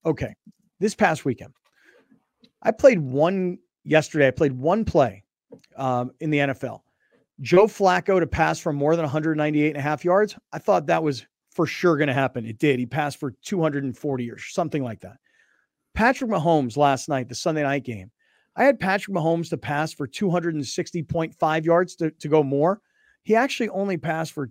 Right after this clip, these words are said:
two hundred and ten yards or two hundred and eighteen yards. I'm gonna have to do this.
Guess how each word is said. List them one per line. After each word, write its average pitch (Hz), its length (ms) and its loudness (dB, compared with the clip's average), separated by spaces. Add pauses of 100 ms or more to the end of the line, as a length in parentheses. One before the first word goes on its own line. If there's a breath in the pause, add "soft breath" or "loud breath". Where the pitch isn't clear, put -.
two 240 300 -2
hundred 175 460 2 (140)
and 135 320 -4
ten 156 340 -2
yards 123 340 -4
or 120 140 -8 (100)
two 202 140 0
hundred 151 240 2
and 123 320 -4
eighteen 143 320 -2
yards. 127 320 -4 (1000 soft breath)
I'm 127 80 -10
gonna 127 120 -6
have 123 120 -8
to 123 80 -8
do 117 180 -4
this. 110 360 -8